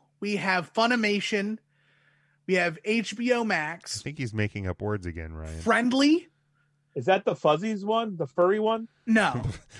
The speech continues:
Speaker 3: Oh, okay.
Speaker 1: Friendly. It, I, so we got Friendly for three channels. The two Hallmark channels and the Game Show Network. <laughs> Um, what else do we have?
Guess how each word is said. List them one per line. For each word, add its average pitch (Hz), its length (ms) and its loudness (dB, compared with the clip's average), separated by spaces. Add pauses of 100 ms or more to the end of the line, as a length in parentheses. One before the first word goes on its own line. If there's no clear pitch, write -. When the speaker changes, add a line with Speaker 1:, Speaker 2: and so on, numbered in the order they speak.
Speaker 3:
Oh, 123 280 0
okay. 117 200 -6 (200)
Speaker 1:
Friendly. 247 760 4
It, 214 380 0
I, 190 260 2 (120)
so 196 480 2
we 196 120 0
got 226 200 2
Friendly 214 420 2
for 170 140 -2
three 180 240 -2
channels. 165 500 -4 (1120)
The 180 80 2
two 240 320 4
Hallmark 220 480 6
channels 220 340 2
and 190 100 0
the 165 40 0
Game 170 240 0
Show 151 180 -4
Network. 147 400 -8 (480)
<laughs> 135 100 -6 (1040)
Um, 165 340 2 (1160)
what 208 140 2
else 185 260 2
do 170 100 -2
we 151 140 0
have? 139 480 -4